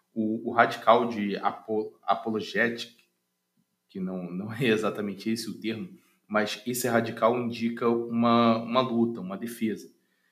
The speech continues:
Então, esse termo foi empregado dentro da, da defesa racional de algum conceito. No nosso caso, a gente utiliza bastante dentro do evangelho. No passado, pra falar com pessoas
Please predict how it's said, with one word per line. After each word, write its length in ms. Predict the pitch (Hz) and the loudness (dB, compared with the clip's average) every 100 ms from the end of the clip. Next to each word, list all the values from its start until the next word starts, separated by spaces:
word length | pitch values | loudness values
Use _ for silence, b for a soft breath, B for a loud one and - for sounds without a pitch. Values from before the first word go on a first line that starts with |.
| _ _ - | _ _ -14
Então, 600 | 101 120 117 127 127 - _ _ _ _ _ | -6 2 4 2 -2 -8 _ _ _ _ _
esse 360 | 117 127 - - | 0 2 0 0
termo 260 | 127 143 | 2 2
foi 100 | 135 | -2
empregado 960 | 127 - 143 127 117 127 135 160 - - _ _ | -2 2 4 6 8 8 4 -6 -10 -18 _ _
dentro 440 | 113 113 127 127 131 | -4 0 0 -2 -2
da, 440 | 123 120 117 113 | 4 6 6 6
da 140 | 113 | 4
defesa 440 | 117 117 120 131 131 | 0 0 2 2 2
racional 680 | 131 - 143 120 113 117 117 | -2 -2 0 2 4 2 -2
de 320 | 120 117 113 | 2 4 4
algum 340 | 107 117 117 | 2 2 -2
conceito. 540 | 131 135 110 92 - _ _ _ | -2 -4 -4 -4 -6 _ _ _
No 120 | 113 | -6
nosso 240 | 101 95 - | -4 -6 2
caso, 260 | 98 98 | 2 2
a 20 | 101 | -2
gente 220 | 113 - | -8 -10
utiliza 340 | - 107 104 | -12 -12 -6
bastante 580 | 104 127 - 113 117 - | -6 -6 -4 -4 -4 -6
dentro 300 | 117 107 110 | -8 -8 -8
do 80 | 113 | -8
evangelho. 440 | 123 117 98 87 - _ _ _ _ _ | -6 -4 -4 -4 -10 _ _ _ _ _
No 160 | 110 104 | -6 2
passado, 680 | 110 104 - 101 87 82 - | 4 4 6 6 6 0 -8
pra 160 | 98 | -8
falar 300 | 90 95 92 - | -4 0 2 0
com 400 | 104 95 95 90 98 | -6 -4 -2 -4 -8
pessoas 600 | 98 95 95 - - | -8 -4 -4 -4 -12